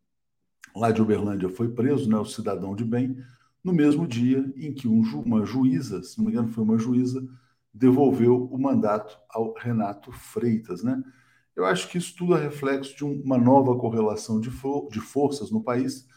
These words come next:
um ambiente muito mais respirável, né, em que as pessoas se sentem à vontade pra defender o que é certo, né? Então, o, é, o rapaz lá do drone foi preso,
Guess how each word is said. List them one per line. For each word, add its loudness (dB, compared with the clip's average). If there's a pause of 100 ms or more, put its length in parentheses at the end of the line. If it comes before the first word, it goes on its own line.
(300)
um 6
ambiente 8
muito -2
mais 2
respirável, 0
né, -2
em -6
que -8
as -8
pessoas -10
se -12
sentem -4
à 0
vontade -4 (580)
pra 4
defender 4
o -8
que -4
é 0
certo, -2
né? -8 (160)
Então, -14 (280)
o, -6 (920)
é, -4
o -14
rapaz 2
lá 0
do -6
drone -6
foi 0
preso, -2